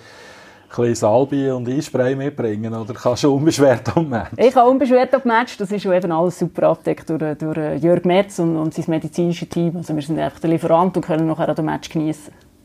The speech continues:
Speaker 1: Ah, super.
Speaker 2: Yes.
Speaker 1: Kommen wir noch mal zum, zum Fußball zurück. Ich bin nach wie vor beeindruckt von dem Palmares. Fünf Meistertitel, äh, vier Pokalsiege. Wenn du statt im Frauenfußball im Mannenfußball gespielt hättest, dann müsstest du dir jetzt finanziell keine Gedanken mehr machen, oder?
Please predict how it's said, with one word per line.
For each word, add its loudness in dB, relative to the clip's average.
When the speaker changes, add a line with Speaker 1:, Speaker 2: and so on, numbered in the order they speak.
Speaker 1:
Ah, -10
super. -6
Speaker 2:
Yes. -6
Speaker 1:
Kommen 4
wir 2
noch 4
mal 2
zum, -2
zum -6
Fußball 0
zurück. -2
Ich -2
bin -2
nach 2
wie 0
vor 2
beeindruckt 0
von -4
dem -4
Palmares. -2
Fünf -4
Meistertitel, 0
äh, 2
vier 2
Pokalsiege. 0
Wenn 0
du 0
statt -2
im -4
Frauenfußball 0
im -4
Mannenfußball 0
gespielt -2
hättest, 0
dann 0
müsstest -8
du -2
dir 2
jetzt -4
finanziell -2
keine -6
Gedanken -2
mehr 0
machen, -4
oder? -4